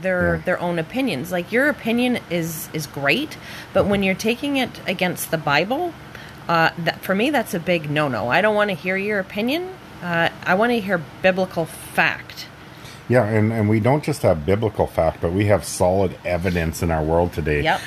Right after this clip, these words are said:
Speaker 2: that we're <laughs> on the cusp of the rapture happening,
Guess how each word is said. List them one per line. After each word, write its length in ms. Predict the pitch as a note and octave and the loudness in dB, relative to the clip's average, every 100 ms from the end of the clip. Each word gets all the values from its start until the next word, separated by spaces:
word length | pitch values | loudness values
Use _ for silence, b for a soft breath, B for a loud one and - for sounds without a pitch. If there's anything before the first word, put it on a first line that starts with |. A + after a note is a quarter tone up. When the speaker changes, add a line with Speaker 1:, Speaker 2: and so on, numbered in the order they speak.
| - | -2
Speaker 2:
that 160 | F#2+ G#2 | -2 2
we're 340 | G2 - A2 | 0 2 2
<laughs> 20 | - | 2
on 120 | A2+ | 2
the 100 | F#2+ | 0
cusp 380 | - F#2+ F2+ F#2 | 0 2 2 -2
of 140 | D#2 | -2
the 80 | D#2+ | -2
rapture 420 | D#2 E2+ - E2+ | 0 -2 -2 -2
happening, 380 | D#2 D#2 E2 | 0 0 0